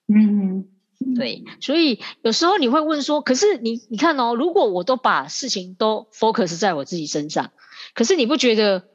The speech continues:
Speaker 2: 这个人就感觉到特别的自大的感觉？
Speaker 1: 嗯。
Speaker 2: 你会觉得，哇，你怎么以自-，感觉，哎，好像很，很了不起，有没有？你会觉得，哎，怎么都，有没有？就是有点像，它里面也有讲到，就是说，因为很多年轻人说，只要我喜欢，有什么不可以？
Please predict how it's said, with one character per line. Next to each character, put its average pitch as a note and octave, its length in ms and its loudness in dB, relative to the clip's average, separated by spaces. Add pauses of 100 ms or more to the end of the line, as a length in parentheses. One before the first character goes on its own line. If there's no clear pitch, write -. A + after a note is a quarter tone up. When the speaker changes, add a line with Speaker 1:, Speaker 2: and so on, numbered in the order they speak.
Speaker 2:
这 C#4+ 160 -2
个 B3 100 2
人 F#3 180 0
就 G3+ 120 -4
感 E3+ 160 -2
觉 E3 80 -6
到 F3+ 180 0
特 F3 160 -4
别 C3+ 140 -6
的 C3+ 100 -6
自 C#3+ 220 -12
大 - 180 -4
的 - 80 -12
感 - 180 -20
觉？ - 140 -20 (500)
Speaker 1:
嗯。 F3+ 360 2 (460)
Speaker 2:
你 A3 100 -2
会 A#3+ 40 0
觉 A3+ 140 0
得， G3+ 140 0 (260)
哇， A#3 200 -2
你 C4 100 -2
怎 B3+ 100 -2
么 G#3+ 100 -2
以 E3 220 -6
自-， G#3 320 -10 (160)
感 F3+ 240 -2
觉， G3+ 480 -2
哎， D4+ 420 -2 (460)
好 G3 140 -8
像 C#4+ 160 2
很， A3+ 120 2
很 A#3+ 220 -2
了 F#3 140 2
不 G3+ 100 -2
起， - 360 -2 (280)
有 F3+ 80 -12
没 F#3+ 80 0
有？ G3 140 2
你 G#3 100 -2
会 C4 80 0
觉 A3+ 160 -2
得， G#3 140 0
哎， C#4 180 0 (240)
怎 G3+ 140 -8
么 G3 100 -4
都， B3 280 0 (260)
有 G3+ 100 -6
没 C4 80 2
有？ A3+ 140 0
就 E4 160 0
是 D#4 160 0
有 B3 160 2
点 C4+ 160 2
像， C4 200 0
它 E4+ 140 0
里 D4 80 -4
面 C#4+ 140 -2
也 B3 60 -2
有 A3 120 -2
讲 F3 160 -6
到， G#3 160 -2
就 A3 60 -4
是 G#3+ 60 -6
说， A3+ 120 -2
因 D4+ 60 -4
为 D#4 40 0
很 A3 80 -2
多 A3+ 100 0
年 G3 140 -2
轻 G3+ 220 -4
人 F#3+ 140 -4
说， G3 180 -4
只 F#3+ 160 -8
要 G#3+ 160 2
我 F#3+ 100 2
喜 E3 220 -2
欢， F3 180 0
有 D#3 80 -6
什 C3+ 120 -8
么 A#2 40 -10
不 C3+ 100 -14
可 G#2 200 -10
以？ - 80 -16